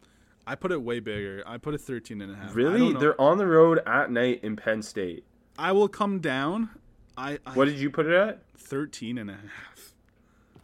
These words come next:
Speaker 2: Wanna do,
Speaker 1: And I'm ta-, I'm
Speaker 2: wanna
Speaker 1: taking
Speaker 2: do
Speaker 1: Ohio
Speaker 2: ten?
Speaker 1: State. Yeah.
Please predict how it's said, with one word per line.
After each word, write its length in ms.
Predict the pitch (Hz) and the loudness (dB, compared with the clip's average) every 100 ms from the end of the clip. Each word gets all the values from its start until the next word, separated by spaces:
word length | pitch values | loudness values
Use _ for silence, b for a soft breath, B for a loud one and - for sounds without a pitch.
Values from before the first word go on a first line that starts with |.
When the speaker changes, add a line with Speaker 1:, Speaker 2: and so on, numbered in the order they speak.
| _ | _
Speaker 2:
Wanna 200 | 110 107 104 | -8 -6 -4
do, 40 | |
Speaker 1:
And 80 | 135 | -4
I'm 100 | 156 | -4
ta-, 100 | - 160 - | -4 -8 -8
I'm 60 | 135 | -12
Speaker 2:
wanna 60 | - | -6
Speaker 1:
taking 160 | 135 | -4
Speaker 2:
do 40 | 120 | -4
Speaker 1:
Ohio 100 | 107 | -4
Speaker 2:
ten? 260 | 101 98 131 | -2 -2 -2
Speaker 1:
State. 140 | 185 - - _ | -6 -14 -20 _
Yeah. 200 | - 117 | -10 -10